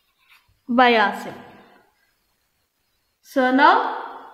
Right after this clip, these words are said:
in this class we are discussed about what is P N junction. So P N junction between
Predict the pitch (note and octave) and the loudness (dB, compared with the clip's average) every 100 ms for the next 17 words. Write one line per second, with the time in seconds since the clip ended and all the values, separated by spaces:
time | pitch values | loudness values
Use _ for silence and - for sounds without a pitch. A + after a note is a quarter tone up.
0 | - _ _ _ - D4+ D#4 D#4 G#4 C#5+ | -20 _ _ _ -6 -2 -2 0 2 2
1 | - - - - - - - - _ _ | -2 -12 -16 -20 -20 -20 -20 -20 _ _
2 | D#4+ C#4 A#3+ D#4 - - - - - - | 0 2 2 -2 -4 -10 -16 -20 -20 -20
3 | - C4 F#4+ A#4+ - E4 E4 - D#4+ D#4+ | -14 -2 2 2 0 -2 -4 -4 -6 -6
4 | - B3+ A#3+ B3 C4 F#4+ - - - - | -4 -2 2 2 2 0 -6 -14 -18 -20
5 | - - C4 D#4 D#4 A4 A#4+ - - C4+ | -20 -4 2 2 4 2 2 -6 -6 0
6 | C4 C4+ D#4+ B3 A#3 A#3 B3 G3+ - - | 2 2 2 0 0 -4 -6 -6 -8 -20
7 | - - _ _ - A3 - D#4+ F#4 A4 | -20 -20 _ _ -8 -8 -2 2 4 2
8 | A#4+ - D#4+ E4 E4 F#4 F#4 A4+ - - | 0 2 2 2 -4 0 0 0 -10 -18
9 | - - _ _ _ _ _ _ _ A3+ | -20 -20 _ _ _ _ _ _ _ -2
10 | C#4+ - E4 F#4 A4+ | 0 2 2 4 4